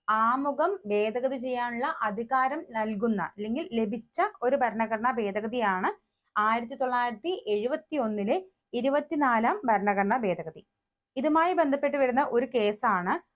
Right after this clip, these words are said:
ആയിരത്തി തൊള്ളായിരത്തി അറുപത്തിയേഴിലെ ഗോലക്നാഥ് കേസ്. ഈ ഒരു കേസ് പ്രകാരം സുപ്രീം കോടതി പറയുന്നുണ്ട്,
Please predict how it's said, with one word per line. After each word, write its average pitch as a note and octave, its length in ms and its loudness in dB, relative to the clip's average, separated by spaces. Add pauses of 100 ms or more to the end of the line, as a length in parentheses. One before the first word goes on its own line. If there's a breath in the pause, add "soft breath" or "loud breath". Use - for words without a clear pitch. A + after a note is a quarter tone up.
(220)
ആയിരത്തി C4 440 0
തൊള്ളായിരത്തി C#4 500 2 (220)
അറുപത്തിയേഴിലെ A#3 920 2 (240)
ഗോലക്നാഥ് A#3 720 2
കേസ്. E3+ 280 -6 (380)
ഈ B3 100 2
ഒരു C#4 140 2
കേസ് A#3+ 320 2
പ്രകാരം B3+ 400 0 (340)
സുപ്രീം C#4+ 420 -4
കോടതി C#4+ 320 2
പറയുന്നുണ്ട്, A3+ 680 0